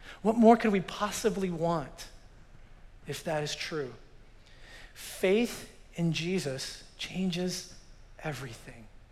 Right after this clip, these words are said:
It changes everything in us, and it changes us from the inside out. And when we get that, when we accept that and, and understand that,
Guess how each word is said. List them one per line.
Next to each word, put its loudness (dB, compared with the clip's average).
It -8
changes 0
everything 4
in 0
us, -8
and 0
it -2
changes 6
us -10
from -4
the -8
inside 0
out. -12
And 4
when 8
we 8
get 8
that, 8
when 6
we 6
accept 0
that 6
and, 2
and 0
understand 4
that, 0